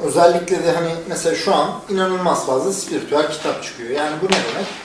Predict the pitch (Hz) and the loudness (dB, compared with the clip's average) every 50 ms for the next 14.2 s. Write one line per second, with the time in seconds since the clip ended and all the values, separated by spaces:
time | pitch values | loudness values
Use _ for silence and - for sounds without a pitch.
0 | - - - - - - - - - 220 - - - 165 - - 151 143 - - | -14 -16 -16 -16 -16 -18 -14 -6 -4 -2 0 2 2 2 2 0 -2 -4 -2 2
1 | - 196 220 - 220 - 202 - - 139 143 185 214 196 - - - 170 160 156 | 2 2 2 2 2 2 2 2 2 2 0 0 0 0 0 4 6 6 6 6
2 | 156 151 - - - 127 127 - - - - 135 131 - 196 202 220 214 - - | 6 2 0 -2 -4 -10 -10 -12 -12 -12 -10 -10 -4 0 2 4 6 4 4 4
3 | 190 190 196 185 - - 185 185 185 170 147 127 127 117 113 110 - - - - | 4 4 4 4 0 -2 -2 -2 0 2 2 2 2 0 -2 -6 -8 -12 -18 -20
4 | - - - - - - - - - - - - - - - - - - - - | -20 -20 -20 -18 -18 -20 -20 -20 -18 -18 -20 -20 -20 -20 -20 -20 -20 -20 -20 -20
5 | - - - - - - - - - - - - - - - - - - - - | -18 -16 -16 -16 -16 -14 -14 -14 -14 -16 -16 -16 -16 -18 -18 -18 -18 -20 -20 -18
6 | - - - - - 147 135 - - 190 190 185 196 202 196 190 - - - 185 | -18 -18 -16 -4 -2 -2 0 2 2 4 6 8 8 8 8 6 2 2 6 6
7 | 175 170 - 170 165 156 160 165 165 165 165 156 151 165 156 156 156 147 - - | 8 8 6 6 4 4 4 4 2 -2 -2 -4 -2 -2 2 4 4 4 4 2
8 | - 151 135 123 120 120 120 139 143 143 139 131 - 131 123 120 - - - 147 | 0 -2 -2 -4 -4 -2 4 6 8 8 8 6 4 -2 -6 -8 -6 0 2 2
9 | 143 143 - 104 - - - - - - - - - - - - - - - - | 2 2 0 -2 -6 -10 -12 -16 -16 -16 -16 -18 -18 -18 -20 -20 -20 -20 -20 -20
10 | - - - - - - - - - - - - - - - - - - - - | -20 -20 -20 -20 -20 -20 -20 -20 -20 -20 -20 -20 -20 -20 -20 -20 -20 -20 -18 -6
11 | - - 151 156 165 - - 214 254 302 240 202 202 202 196 - 160 165 165 170 | 0 4 6 6 6 6 4 2 2 2 2 2 2 0 0 -2 -2 0 2 4
12 | 160 - - - - - - - - - - - - - - - - - - - | 4 4 4 4 2 2 -2 -4 -10 -14 -16 -18 -18 -20 -20 -20 -20 -20 -20 -18
13 | - - - 165 165 - 220 214 226 226 220 - - - - - - 208 208 - | -4 2 2 4 4 4 4 4 4 2 0 0 -2 -6 2 6 8 8 8 8
14 | - - - | 6 0 -4